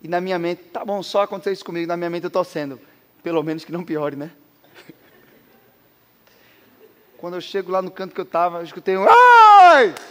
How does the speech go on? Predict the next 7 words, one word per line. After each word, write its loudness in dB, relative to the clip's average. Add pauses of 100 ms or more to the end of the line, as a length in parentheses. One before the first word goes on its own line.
(140)
Eu, -6
pronto. -8 (1040)
Estourou 2
a 4
cabeça 2
da 4
mulher. 0